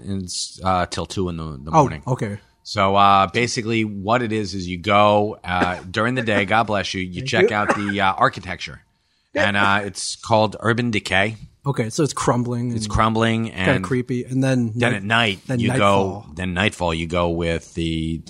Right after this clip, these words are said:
Speaker 1: the paranormal detectives and you check everything
Speaker 2: They have,
Speaker 1: out.
Speaker 2: like, E K G meters and stuff
Speaker 1: Yeah.
Speaker 2: and, uh, right on.
Speaker 1: And, uh, you, they check the, uh, the,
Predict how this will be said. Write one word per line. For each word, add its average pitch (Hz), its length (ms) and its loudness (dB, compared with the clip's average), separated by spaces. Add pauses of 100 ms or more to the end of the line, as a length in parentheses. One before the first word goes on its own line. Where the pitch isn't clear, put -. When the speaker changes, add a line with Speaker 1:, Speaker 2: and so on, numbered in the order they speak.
Speaker 1:
the - 60 -10
paranormal 90 520 2
detectives 82 580 -4
and 82 420 -4
you 80 60 -4
check 85 300 -2
everything 90 220 -2
Speaker 2:
They 147 100 2
have, 151 80 2
Speaker 1:
out. - 20 2
Speaker 2:
like, 151 220 4
E 143 80 2
K 143 180 4
G 123 180 0
meters 131 380 2
and 139 80 -2
stuff 110 80 -2
Speaker 1:
Yeah. 151 300 2
Speaker 2:
and, 123 120 -2
uh, 120 260 -2 (600)
right 110 180 -10
on. 113 300 -8 (260)
Speaker 1:
And, 104 220 0
uh, 104 300 4
you, 120 140 0
they 110 200 0
check 107 360 0
the, 104 280 0
uh, 95 360 4 (280)
the, 90 300 -8